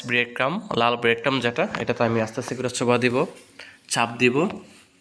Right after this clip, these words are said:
একবার করে দিব না, আমি দ্বিতীয়বার আবার ডিমে দিয়েছি, দুইবার করে দিতে হবে এখানে, একবার করে দিলে হবে না, লাগ-,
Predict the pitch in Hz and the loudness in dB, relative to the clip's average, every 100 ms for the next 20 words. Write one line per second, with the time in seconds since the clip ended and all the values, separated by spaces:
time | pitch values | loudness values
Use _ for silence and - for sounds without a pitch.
0 | - 135 123 131 127 135 131 127 135 135 | -2 0 2 2 4 4 6 4 4 4
1 | 127 123 131 131 135 120 123 139 123 120 | 4 4 4 4 4 4 2 2 4 4
2 | 127 120 120 120 135 151 226 - - - | 4 6 4 4 2 2 0 -8 -20 -20
3 | _ _ _ _ - 120 127 131 131 135 | _ _ _ _ -8 2 4 4 4 4
4 | 123 120 127 120 120 120 120 127 226 - | 4 4 4 4 4 2 2 0 -2 -8
5 | - - - - - - _ _ _ - | -20 -20 -20 -20 -20 -20 _ _ _ -2
6 | 120 123 123 123 123 127 117 117 135 175 | 0 2 2 2 4 4 4 2 4 2
7 | - - - - _ _ _ _ _ _ | 0 -10 -20 -20 _ _ _ _ _ _
8 | _ _ _ _ _ _ _ _ _ _ | _ _ _ _ _ _ _ _ _ _
9 | - 113 113 - | -2 0 0 -2